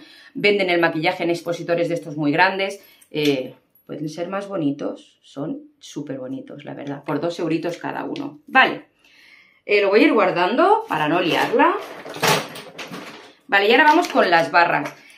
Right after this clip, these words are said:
Eh, creo recor-, es que no sé si, ni lo, no me ha dado tiempo a mirarlo, no, no lo he mirado.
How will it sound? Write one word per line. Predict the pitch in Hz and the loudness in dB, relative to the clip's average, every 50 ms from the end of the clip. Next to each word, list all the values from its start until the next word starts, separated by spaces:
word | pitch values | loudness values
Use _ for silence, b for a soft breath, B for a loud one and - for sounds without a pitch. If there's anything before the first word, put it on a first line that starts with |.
| B B | B B
Eh, | - 214 220 220 220 214 208 202 - - | 2 6 8 10 10 10 8 6 4 4
creo | 294 359 403 | 4 6 6
recor-, | 403 392 294 285 269 - - - - | 6 4 4 4 2 2 2 0 -2
es | 247 - | -2 0
que | 349 349 | 2 2
no | 302 311 | 4 4
sé | 302 - 339 - | 4 2 0 -2
si, | - - 233 | 0 2 2
ni | - 226 | 4 6
lo, | 240 254 262 | 6 6 6
no | 262 262 277 277 | 8 8 8 10
me | 277 277 | 10 10
ha | |
dado | 269 262 240 | 8 6 4
tiempo | 240 233 240 226 254 | 4 2 2 2 2
a | 233 | 2
mirarlo, | 196 170 170 160 160 156 147 143 139 | 4 4 4 4 4 4 0 -4 -2
no, | 135 147 147 143 139 143 147 147 139 | -2 0 2 4 4 4 4 4 4
no | 151 156 151 | 4 2 2
lo | 143 | 0
he | 135 | 0
mirado. | 135 135 120 120 - - | -2 -2 -4 -4 -6 -8